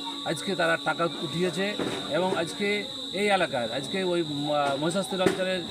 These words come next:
ছিয়াত্তর নম্বর বুথ এবং আশি নম্বর বুথের যে অভিযোগ, সেটা গোটা ভগবানগোলায়। আপনারা জানেন যে আজকে তৃণমূলের যারা সভাপতি হচ্ছে, তারা প্রায় আশি নব্বই লক্ষ টাকা করে দিয়ে সভাপতি হচ্ছে।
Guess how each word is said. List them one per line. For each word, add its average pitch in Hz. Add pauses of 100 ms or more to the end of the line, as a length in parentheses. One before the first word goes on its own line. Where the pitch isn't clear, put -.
(380)
ছিয়াত্তর 180
নম্বর 170
বুথ 170
এবং 165
আশি 139
নম্বর 160
বুথের 151
যে 156
অভিযোগ, 156 (420)
সেটা 190
গোটা 185
ভগবানগোলায়। 175 (400)
আপনারা 185
জানেন 180
যে 202
আজকে 214 (500)
তৃণমূলের 214 (460)
যারা 190
সভাপতি 196
হচ্ছে, 196 (600)
তারা 185 (300)
প্রায় 185
আশি 180
নব্বই 180
লক্ষ 175
টাকা 170
করে 160
দিয়ে 165
সভাপতি 135
হচ্ছে। 120